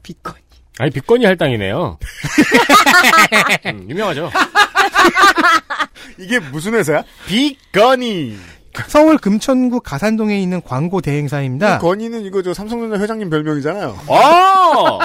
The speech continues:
Speaker 4: <laughs> 만약, 그러니까 근데 동일한 회-, 회사인지는 모르겠는데 서울 금천구 가산동에 광고 대행사 빅건이가 있어요.
Speaker 3: 네.
Speaker 4: 어, 이병종 대표가 사장인데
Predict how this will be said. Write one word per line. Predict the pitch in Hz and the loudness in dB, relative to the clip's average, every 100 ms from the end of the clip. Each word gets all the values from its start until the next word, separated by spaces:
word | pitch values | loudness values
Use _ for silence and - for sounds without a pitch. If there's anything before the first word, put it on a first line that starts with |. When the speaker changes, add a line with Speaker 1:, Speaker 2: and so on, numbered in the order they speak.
| - 359 - | -6 -8 -8
Speaker 4:
<laughs> | 403 - - - | -10 -10 -12 -2
만약, | 180 226 214 | 2 2 0
그러니까 | - 160 | -4 -6
근데 | 160 214 233 - _ - | -2 0 -2 -4 _ -12
동일한 | - 196 277 285 254 | 0 4 6 6 4
회-, | |
회사인지는 | 240 285 277 254 220 | 2 2 2 2 0
모르겠는데 | 156 165 160 226 180 110 - - - - | 0 0 2 2 2 -2 -10 -20 -20 -10
서울 | - 254 240 | 0 2 2
금천구 | - 185 185 226 202 220 | 0 -2 2 0 0 -4
가산동에 | 143 175 170 170 | -4 -2 -2 -2
광고 | 160 127 175 208 | -4 -4 -2 -2
대행사 | 190 180 165 | -2 -2 -4
빅건이가 | 165 - - 185 165 | -6 -8 -6 -4 -4
있어요. | 120 - 135 190 131 95 - | -6 -6 0 0 0 -4 -20
Speaker 3:
네. | 98 87 82 101 _ _ | -20 -18 -20 -20 _ _
Speaker 4:
어, | 180 185 | -6 -4
이병종 | 185 277 277 262 247 | 0 2 4 4 2
대표가 | 220 - 190 | -2 -4 -4
사장인데 | 185 190 175 143 151 196 | -2 -2 0 -2 -2 -2